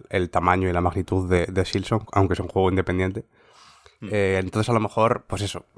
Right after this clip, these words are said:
Speaker 1: lo podríamos esperar más en una presentación más grande, ¿no? En un direct como tal. Pero es verdad que, bueno, teniendo en cuenta todo lo que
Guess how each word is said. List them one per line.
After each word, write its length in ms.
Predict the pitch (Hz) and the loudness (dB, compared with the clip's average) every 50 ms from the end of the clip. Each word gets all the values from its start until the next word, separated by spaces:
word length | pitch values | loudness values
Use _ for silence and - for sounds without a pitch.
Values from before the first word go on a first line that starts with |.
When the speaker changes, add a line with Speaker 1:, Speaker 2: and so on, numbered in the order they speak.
| - - | -12 -4
Speaker 1:
lo 140 | 110 104 98 | -2 -2 -2
podríamos 320 | - 95 101 101 110 120 | 0 0 2 2 2 0
esperar 320 | 120 - - 120 110 104 101 | 0 0 2 0 0 2 0
más 180 | 107 117 - 123 | 0 0 0 0
en 80 | 104 | -2
una 280 | 98 98 101 107 104 - | 0 0 2 2 2 2
presentación 420 | - 104 98 110 98 92 - 101 104 | 0 -4 -2 0 0 0 2 2 2
más 140 | 107 101 | 2 0
grande, 320 | 98 98 101 98 85 82 - - - | 2 2 2 2 2 -4 -6 -6 -4
¿no? 200 | - 98 110 123 | -2 0 2 2
En 200 | 98 92 90 90 90 | 2 2 2 2 2
un 180 | 92 92 92 90 | 0 0 0 0
direct 420 | 101 92 98 98 98 - _ - - _ - - - - - _ _ | 0 2 2 2 0 0 _ -20 -20 _ -20 -20 -20 -20 -20 _ _
como 220 | - 104 92 90 | 0 0 0 2
tal. 240 | - 92 90 82 - - | 2 0 0 0 -2 -4
Pero 140 | 101 92 101 | -4 -4 -2
es 60 | 104 | 0
verdad 320 | 113 104 107 107 113 - - | 0 0 2 2 0 0 -2
que, 220 | - 120 117 117 | -4 -2 -2 0
bueno, 280 | 101 98 98 - - 123 | 0 0 -2 -2 -4 -6
teniendo 280 | - 101 95 95 95 98 | -4 0 0 2 2 2
en 60 | 92 | 2
cuenta 240 | - 101 98 - 95 | 2 2 2 2 0
todo 300 | - - 101 98 101 95 | 2 2 2 2 2 2
lo 120 | 92 92 | 0 -2
que 320 | - 98 92 90 90 - | -2 -2 -2 -2 -2 -4